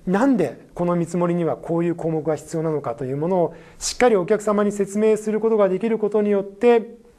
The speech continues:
勝てるんです。例えばね、新築はどんどんどんどん減っていく中で、どうすればいいのか迷っています。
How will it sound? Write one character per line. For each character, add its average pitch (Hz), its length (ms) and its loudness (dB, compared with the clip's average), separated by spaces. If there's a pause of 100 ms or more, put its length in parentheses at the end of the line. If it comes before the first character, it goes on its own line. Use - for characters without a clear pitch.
(120)
勝 - 140 -6
て 180 100 0
る 131 100 -8
ん 90 60 -18
で - 100 -20
す。 - 180 -18 (2250)
例 180 80 0
え 160 60 -2
ば 104 80 -10
ね、 - 140 -12 (760)
新 226 320 0
築 226 200 -4
は 240 120 4
ど 240 180 4
ん 240 60 0
ど 226 120 4
ん 214 60 -2
ど 233 120 4
ん 226 60 0
ど 214 100 2
ん - 20 0
減 165 140 -2
っ - 20 -6
て 202 160 -4
い - 20 2
く 214 80 0
中 220 240 4
で、 208 220 4
ど 220 120 2
う 233 40 2
す 226 120 -2
れ 214 80 2
ば 196 100 2
い 196 40 2
い - 20 0
の 190 80 0
か 175 120 0
迷 175 200 2
っ 208 40 0
て 208 140 -6
い 151 40 -4
ま 131 140 -8
す。 - 200 -12